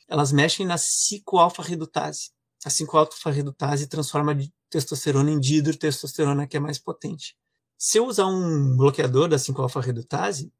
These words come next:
menos testosterona vai virar dihidrotestosterona, menos efeito vai ter. Assim, então, a gente pode usar os progestágenos que vêm da espironolactona, por exemplo, como ciproterona,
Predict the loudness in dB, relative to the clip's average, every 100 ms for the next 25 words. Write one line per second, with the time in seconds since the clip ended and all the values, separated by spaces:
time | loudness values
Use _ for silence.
0 | _ -2 0 2 0 -2 -6 -8 -6 -6
1 | -2 0 0 2 0 2 0 0 0 -2
2 | -2 -4 -4 -8 -8 -8 -4 -2 -2 -4
3 | -10 _ _ 4 6 8 6 4 0 0
4 | 0 -2 -4 -8 -6 -12 -14 _ _ -8
5 | -4 -4 -6 _ _ -4 0 2 0 -2
6 | -4 0 0 0 -2 2 2 2 0 -6
7 | _ _ _ -4 2 4 4 4 4 4
8 | 2 0 0 2 4 2 0 -2 0 -2
9 | -4 -6 -6 -8 -12 -14 -12 -10 -10 -10
10 | -10 -6 -4 -4 -6